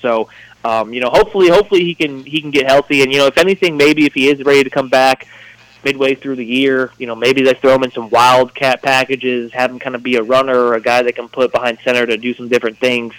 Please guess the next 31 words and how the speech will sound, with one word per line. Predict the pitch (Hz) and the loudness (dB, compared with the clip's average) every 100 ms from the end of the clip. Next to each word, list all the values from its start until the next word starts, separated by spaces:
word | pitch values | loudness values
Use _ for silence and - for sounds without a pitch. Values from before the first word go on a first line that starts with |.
| - | -2
Um, | 113 110 107 - - - | 2 2 -2 -8 -20 -4
'cause, | 180 180 | 0 4
yeah, | 214 | 4
he | 196 | 4
did | 233 226 | 2 2
show | 226 | 2
some | 208 185 | 2 -2
good | 170 | -2
flashes | - 143 151 151 | 2 2 2 -2
last | 127 120 - - | -2 -2 -2 -6
year, | 123 120 | -4 -4
but, | 113 117 110 - _ _ _ - | -2 0 0 -2 _ _ _ -4
um, | 117 113 104 | 0 0 -2
you | 151 | -2
know, | 170 | 2
he | 175 | 4
re-, | 214 240 | 4 2
he | 165 | -2
really | 156 226 233 | 2 2 4
didn't | 202 190 | 2 0
connect | - 160 165 175 | -2 0 2 2
on | |
a | 143 | 0
whole | 143 | 2
lot | 147 | 4
of | 127 | 2
passes. | - 131 139 139 | 0 0 -2 -4
I | |
think | 127 156 | -6 -6
he | 160 | -6
completed | 147 156 135 | -6 -2 -2